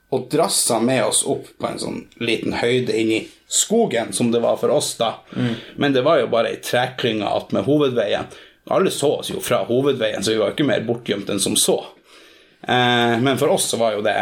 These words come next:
Speaker 1: da var vi jo så langt unna at vi var jo, vi var jo et annet land, det var jo ingen som kom til å skjønne noe om det her, vi hadde gått langt ut i skauen.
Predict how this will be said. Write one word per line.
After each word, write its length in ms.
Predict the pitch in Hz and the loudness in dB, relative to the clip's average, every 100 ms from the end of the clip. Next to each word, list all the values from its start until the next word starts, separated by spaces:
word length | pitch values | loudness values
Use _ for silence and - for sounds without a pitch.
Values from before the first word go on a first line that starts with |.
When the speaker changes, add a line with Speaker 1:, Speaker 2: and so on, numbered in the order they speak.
| 92 98 95 | 2 2 2
Speaker 1:
da 100 | 110 | 2
var 140 | 117 101 | 0 0
vi 80 | |
jo 60 | 104 | -2
så 80 | 107 | 0
langt 200 | 107 95 | 0 0
unna 240 | 113 131 107 | 2 2 0
at 100 | 104 | 0
vi 60 | 107 | 0
var 140 | 104 101 | 2 2
jo, 60 | 98 - - 85 | 2 0 0 0
vi 80 | 113 | 2
var 140 | 101 | 0
jo 40 | |
et 60 | 101 110 | 0 0
annet 240 | 107 117 | 2 2
land, 220 | 147 120 101 | 0 -2 -2
det 60 | |
var 60 | 107 | 0
jo 40 | 117 | 2
ingen 100 | 107 | 0
som 100 | 104 | -2
kom 120 | 104 | -2
til 80 | 104 | -2
å 60 | - | 0
skjønne 340 | 127 175 135 | 0 0 0
noe 140 | 107 101 | -2 -4
om 160 | 98 | -2
det 80 | 110 | 0
her, 80 | 113 | 0
vi 80 | 104 | 0
hadde 100 | 113 | 0
gått 140 | 104 | 0
langt 180 | 104 98 | -2 -4
ut 140 | - | -4
i 60 | - | -2
skauen. 500 | - 185 - - | 0 0 -2 -4